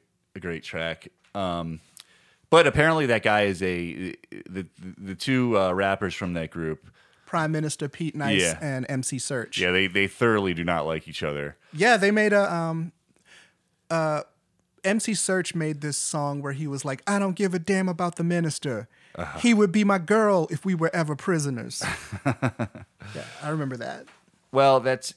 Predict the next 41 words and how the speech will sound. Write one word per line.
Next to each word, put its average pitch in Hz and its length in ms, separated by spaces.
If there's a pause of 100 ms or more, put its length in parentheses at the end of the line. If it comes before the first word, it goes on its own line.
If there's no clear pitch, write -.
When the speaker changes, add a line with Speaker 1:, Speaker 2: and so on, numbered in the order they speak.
(100)
Speaker 1:
and 110 280
yeah, 110 220
and 104 100
apparently 110 480
the, 95 140
the 92 140
one 101 300
claims, 90 600 (280)
uh, 90 300 (580)
Pete - 420
claims 98 380
that 92 180
Serch 95 560
is 80 280
constantly 82 560
lying. 76 480
<laughs> - 100
He's 98 180
like, 82 140 (260)
he, 95 120
like, 82 160
Speaker 2:
<laughs> - 0
Yeah. 90 60
Speaker 1:
makes 82 220
up 73 140
stuff - 260
all 73 140
the 78 60
time, 78 240
so 85 100
we 80 80
don't 76 120
really 80 180
know 78 120
how 76 140
true 73 380
his 80 100
stories 78 400
are. 73 300
Speaker 2:
Right. 139 360 (720)
Speaker 1:
Um, 95 300